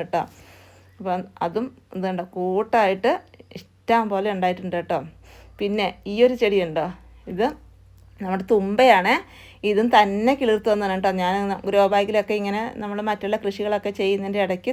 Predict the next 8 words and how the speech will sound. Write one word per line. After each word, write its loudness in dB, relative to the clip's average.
തന്നെ -2
കിളിർത്ത് -4
വന്ന -4
കേട്ടോ -6
ഒരു -4
തുമ്പ. -6
ഉണ്ടോ, -2
പൂവൊക്കെ 0